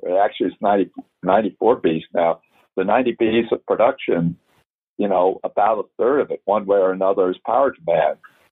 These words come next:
And that's going to be flat to down. Now, because wind and solar are variable.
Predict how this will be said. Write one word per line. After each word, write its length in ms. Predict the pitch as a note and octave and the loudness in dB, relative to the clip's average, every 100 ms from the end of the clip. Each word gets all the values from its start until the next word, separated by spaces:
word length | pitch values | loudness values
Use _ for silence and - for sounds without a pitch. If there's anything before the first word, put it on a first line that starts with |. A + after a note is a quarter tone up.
| _ - | _ -4
And 180 | F#2+ | 0
that's 240 | A2+ D3 - _ | 0 0 -2 _
going 300 | - A2 A2 | -2 0 0
to 60 | F#2 | -2
be 180 | G2 F#2+ - - | -2 -2 -2 -2
flat 400 | G2+ G#2+ A2+ - _ _ _ _ - | 0 2 0 -6 _ _ _ _ -6
to 80 | |
down. 520 | - A#2 C#3 A2+ E2 D#2 _ _ _ _ | 0 2 2 0 -2 -8 _ _ _ _
Now, 400 | - G2+ G2 G2 - _ _ _ | -2 0 2 2 -2 _ _ _
because 640 | - G#2+ C#3+ D3 D3 A#2+ G#2 - _ _ _ _ _ - | -4 -2 0 2 2 0 -8 -20 _ _ _ _ _ 0
wind 300 | B2+ C#3 B2+ | 2 2 0
and 160 | G#2 - | -2 -2
solar 520 | - B2+ C#3+ F#2 E2+ - _ _ _ _ _ _ _ _ _ _ | 0 2 2 0 -2 -10 _ _ _ _ _ _ _ _ _ _
are 100 | G2+ | -2
variable. 640 | - A2+ C#3 A#2 - D#2 | 0 2 2 0 -2 -4